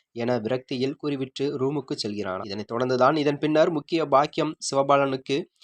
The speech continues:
ஃபோன் போட்டு தர சொல்லி என்ன நடந்தது என்பதை விசாரிக்க சவுந்தரபாண்டி தான் சண்முகம் வீட்டுக்கு வந்து பிரச்சனை செய்து எல்லாத்தையும் வாங்கிட்டு வந்தாரு என நடந்ததை சொல்கிறானாம்.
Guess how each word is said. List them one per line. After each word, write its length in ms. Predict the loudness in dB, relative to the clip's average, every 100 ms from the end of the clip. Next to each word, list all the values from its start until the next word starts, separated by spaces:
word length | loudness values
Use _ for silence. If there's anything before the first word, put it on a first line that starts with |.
| -20 _
ஃபோன் 280 | -4 -2 2
போட்டு 240 | 0 0
தர 220 | 2 4
சொல்லி 420 | 4 2 2 0 -2 -20 _
என்ன 260 | -6 -2 2
நடந்தது 340 | 2 4 2
என்பதை 280 | 2 2 2
விசாரிக்க 520 | 2 2 2 2 0 2
சவுந்தரபாண்டி 540 | 2 4 4 2 2
தான் 180 | 2 2
சண்முகம் 400 | 2 2 2 2
வீட்டுக்கு 340 | 0 -4 -2
வந்து 360 | -2 0 -2 -2
பிரச்சனை 380 | -4 -4 -2 -2
செய்து 280 | 0 0 -2 -6 _ -10
எல்லாத்தையும் 540 | 0 4 4 4 0 -2 0
வாங்கிட்டு 360 | 0 0 -4 0
வந்தாரு 420 | 0 4 4 4
என 300 | 2 2 0 0
நடந்ததை 440 | 0 0 0 -2
சொல்கிறானாம். 520 | -2 -4 -2 -4 -6